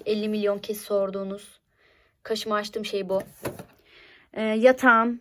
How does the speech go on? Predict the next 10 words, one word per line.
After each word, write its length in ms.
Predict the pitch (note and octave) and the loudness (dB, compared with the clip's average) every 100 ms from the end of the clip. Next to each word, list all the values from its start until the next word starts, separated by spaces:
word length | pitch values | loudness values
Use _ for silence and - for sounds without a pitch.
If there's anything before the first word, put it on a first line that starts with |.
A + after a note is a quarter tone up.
| _ - | _ -8
iki 240 | A3+ - | -6 -6
kişilik 380 | - - G#3+ G#3 | -10 -8 -6 -4
yatak 380 | G#3+ G#3+ G#3 - | -4 -4 -8 -4
bu. 240 | G#3+ G#3+ A3 | -4 -4 -4
Gitarım, 540 | A3+ A#3 G#3+ G#3 A3 _ _ _ _ | -2 0 0 -2 -6 _ _ _ _
ondan 220 | A3 G#3+ G#3+ | -4 -2 -2
sonra 540 | - G#3+ G#3 G3+ G3 - | -4 -4 -2 -2 -4 -2
askılığım, 720 | G#3+ - - G#3+ G#3 G3 G#3+ - _ _ _ | -4 -4 -2 2 2 2 -2 -8 _ _ _
ben, 480 | G3+ G3 G3+ G3+ G#3+ | -8 -4 -2 -2 -4
Deniz. 520 | G3+ G3+ G#3 - - | -4 -6 -8 -12 -20